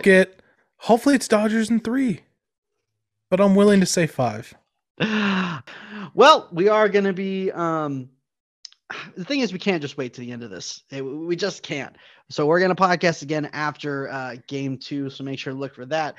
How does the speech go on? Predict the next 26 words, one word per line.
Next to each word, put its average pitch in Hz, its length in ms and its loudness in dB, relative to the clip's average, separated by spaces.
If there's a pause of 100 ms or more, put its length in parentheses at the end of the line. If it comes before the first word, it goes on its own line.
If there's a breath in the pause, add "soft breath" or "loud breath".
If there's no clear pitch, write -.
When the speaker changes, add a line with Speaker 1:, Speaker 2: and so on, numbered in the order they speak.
(240 soft breath)
Speaker 1:
And 185 100 -2
if 196 100 0
it 180 80 -4
gets 240 300 -2
to 202 140 4
a 175 40 0
game 147 240 0
five, 123 540 -4 (140)
we're 190 120 0
gonna 262 140 -2
have 208 160 -6
to 196 80 -10
watch 180 220 -10
this 165 120 -18
game 185 200 -8
together. 165 360 -6 (600)
Uh, 135 500 0
you 135 120 -4
know, 135 380 -4
um, 135 360 -6
I'll 131 120 -4
be 143 120 -2
there 156 180 2
game 151 300 -2
two, 156 380 -2
um, 131 360 -4